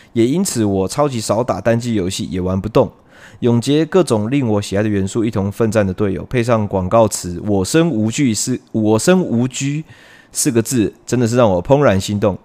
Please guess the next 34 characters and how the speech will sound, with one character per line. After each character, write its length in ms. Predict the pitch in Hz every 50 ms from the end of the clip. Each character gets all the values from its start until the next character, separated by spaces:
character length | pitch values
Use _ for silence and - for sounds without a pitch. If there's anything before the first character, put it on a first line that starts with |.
| _ _ - -
一 80 | - 190
长 140 | - 180 165
串 160 | 180 202 175
打 140 | 156 127 117
下 160 | 127 185 175
来， 180 | 156 139 135 139
感 180 | 127 123 101
谢 140 | 101 - 151
六 120 | 147 143
探 160 | 139 151 131 123
花 180 | 135 135 135
费 140 | 139 151 127
时 160 | 113 - 104
间 140 | 101 123 131
阅 140 | 143 143 117
读， 280 | 92 98 92 92 98
谢 140 | 104 - 127
谢 140 | 113 117 107
你 120 | 101 95
的 100 | 90 90
节 180 | 87 - 92 95
目， 160 | 110 117 110
让 160 | 117 120 110
我 100 | 98 92
回 200 | 87 - 90 95
忆 80 | 110 110
起 160 | 95 - 87
了 80 | 78 78
过 160 | - 104 101
去 120 | - 104
很 120 | 92 87 82
多 120 | 85 95
快 260 | 95 - - 123 98
乐。 180 | 90 92 92 -